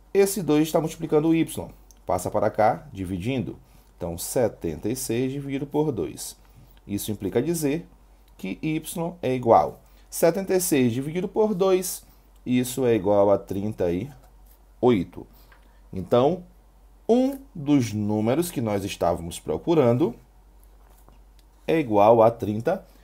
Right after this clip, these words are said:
e oito. Agora, o que que você vai fazer? Você vai voltar para as equações que você isolou e substituir o valor de y que você achou que é trinta e oito. Então, olha só,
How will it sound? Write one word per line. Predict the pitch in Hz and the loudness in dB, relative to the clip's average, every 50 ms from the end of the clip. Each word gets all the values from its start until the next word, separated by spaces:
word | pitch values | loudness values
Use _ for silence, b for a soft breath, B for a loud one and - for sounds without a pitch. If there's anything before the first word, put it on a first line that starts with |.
| b b b | b b b
e | - 226 | 0 4
oito. | 196 135 104 90 - - - b b b b b b b b | 6 6 6 4 0 -8 -20 b b b b b b b b
Agora, | - 240 208 185 180 180 190 190 | 2 4 4 6 8 8 8 6
o | |
que | 190 214 | 4 -2
que | 196 220 | -6 -4
você | 208 208 214 - 214 | -2 -2 0 0 2
vai | 190 240 190 | 2 4 2
fazer? | 185 190 185 180 156 143 143 123 92 - - - - - - _ _ _ | 4 4 2 2 4 2 2 2 2 0 -4 -12 -20 -20 -20 _ _ _
Você | - - 92 - 110 101 | -14 -12 -8 -4 -4 -2
vai | 95 95 101 95 92 | 0 2 0 0 0
voltar | 78 71 73 80 101 110 120 139 160 185 214 214 - _ - 135 120 110 104 107 120 139 185 - - - - - _ _ _ _ _ _ _ _ _ _ _ _ - - - | -2 -8 -8 2 6 6 8 8 6 4 0 -4 -8 _ 2 4 4 6 6 4 4 2 0 -6 -16 -20 -20 -20 _ _ _ _ _ _ _ _ _ _ _ _ -20 -10 -4
para | 104 101 104 104 | -2 2 2 2
as | 92 | 2
equações | 107 101 - 107 98 101 - 107 95 - | 0 -2 0 0 0 0 -2 -8 -8 -8
que | - 101 | -8 -6
você | 90 87 87 87 - 90 | -4 -4 -4 -4 -4 -6
isolou | 80 82 82 113 147 160 143 127 - - B B B B B B B B B B | -6 -4 0 0 2 2 4 2 0 -2 B B B B B B B B B B
e | - 147 | -4 -2
substituir | 143 - - - 277 285 269 226 247 - - 214 - 208 190 175 170 175 - - | -2 -2 -2 0 0 0 2 0 0 0 -2 -6 -4 -2 -2 0 -2 -2 -4 -6
o | - 180 | -6 2
valor | 180 190 185 175 175 | 4 6 6 6 4
de | 165 170 175 160 | 0 0 -2 -2
y | 147 151 147 - 175 175 170 | -2 -2 -2 -2 -4 -4 -4
que | 170 | -4
você | 160 165 165 - 175 156 | -2 -2 -2 0 0 0
achou | 147 - - 131 127 | 0 2 2 -2 0
que | 139 156 | 0 -2
é | 147 | -2
trinta | - 156 151 147 - | -2 -4 -6 -4 -2
e | - | 0
oito. | 196 135 110 101 - - b b b b b b b b b b | 2 2 2 0 -2 -10 b b b b b b b b b b
Então, | - 262 - 262 262 254 | -6 -4 0 0 2 2
olha | 247 247 247 240 | 2 2 2 0
só, | 240 - 175 123 95 - - | 0 6 6 6 6 6 2